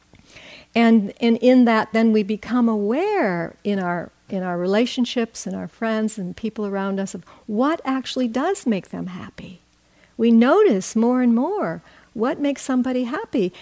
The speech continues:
And, and I can see how this leads to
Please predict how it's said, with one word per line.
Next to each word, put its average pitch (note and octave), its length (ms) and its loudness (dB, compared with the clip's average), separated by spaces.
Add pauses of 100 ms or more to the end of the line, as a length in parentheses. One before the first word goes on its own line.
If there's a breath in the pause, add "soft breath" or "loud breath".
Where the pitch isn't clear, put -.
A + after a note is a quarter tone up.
(160 loud breath)
And, C4+ 300 6
and B3+ 440 4
I B3 120 2
can B3 180 -2
see D#4 520 -2
how A3+ 440 -2
this A3+ 320 0
leads A3 1040 -2
to A#3 480 0